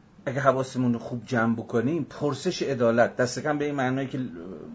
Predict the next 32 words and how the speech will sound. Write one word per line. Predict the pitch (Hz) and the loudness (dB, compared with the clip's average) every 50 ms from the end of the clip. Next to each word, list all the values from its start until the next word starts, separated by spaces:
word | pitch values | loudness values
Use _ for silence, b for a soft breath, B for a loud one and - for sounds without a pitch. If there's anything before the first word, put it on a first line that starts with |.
| - 95 | -4 0
لویناس | 123 123 120 123 131 135 123 - | 2 2 4 6 4 4 2 2
داره | - 104 95 95 | -2 -2 -2 -2
طرح | 95 101 85 82 | 0 -2 -2 -2
می‌کنه، | 80 80 78 - - 82 82 87 | -4 -8 -12 -10 -10 -10 -6 2
یا | 95 117 127 | 4 4 4
اگر | - 135 143 131 131 135 131 | 4 2 2 6 6 6 6
اصلاً | 120 117 - 123 127 | 6 4 2 0 0
با | 123 127 | 2 2
مفروضات | 127 117 113 113 - - 120 113 127 135 131 | 2 2 0 0 -2 -4 -4 -4 -2 -4 -2
لویناسی | 135 123 123 117 113 110 110 104 110 131 | -2 -2 -2 -2 -2 -2 -4 -4 -4 -4
بریم | 123 104 95 98 98 | -4 -2 -2 -2 -4
جلو، | 95 87 98 101 107 131 147 143 127 127 127 B B B B B B B - | -4 -2 -4 -2 0 2 2 2 0 -2 -4 B B B B B B B -6
پرسش | - 143 143 131 - 139 131 - - | -4 -2 -2 -2 -4 -6 -6 -4 -4
عدالت | 135 - 131 127 131 131 139 147 165 165 139 | -4 -2 0 4 4 4 6 4 4 2 2
در | 135 151 143 139 | 2 2 2 2
جهانی | 127 117 120 139 123 139 156 165 165 160 156 | 2 4 4 4 4 4 0 0 0 0 0
م-، | 151 143 139 135 135 127 120 120 120 | 0 0 0 0 0 -2 -4 -4 -2
ب-، | 127 123 120 - | -2 -2 -2 -2
چیز | - 139 127 123 | -4 -4 -4 -2
می‌شه، | 131 127 120 127 131 120 117 117 117 B B B B B B - | -2 -4 -2 -2 0 0 0 0 -2 B B B B B B 0
مطرح | 117 120 123 123 - 135 139 127 123 | 0 0 0 0 0 2 2 2 2
می‌شه | 127 123 123 - 127 | 0 -2 -2 -4 -8
که | 120 - 139 | -8 -6 -4
همسایگان | 120 123 135 139 127 - 143 131 127 131 120 151 170 185 | -2 0 0 0 0 2 2 2 4 4 2 2 0 0
زیادی | 180 151 143 156 170 185 202 196 190 | 0 0 4 8 10 10 10 10 8
وجود | 156 131 110 110 104 98 | 6 4 2 0 -2 -2
دارن، | 95 98 90 87 | -2 -2 -2 -2
فقط | 92 107 110 127 131 | -2 -2 0 0 2
یه | 135 131 | 2 4
همسایه | 123 123 120 120 - 135 - 135 | 4 4 4 2 0 -2 -4 -4
وجود | 160 151 139 117 123 120 113 | -4 -4 -4 -4 -4 -2 0
نداره، | 135 131 120 104 95 92 | 0 0 2 0 -2 -2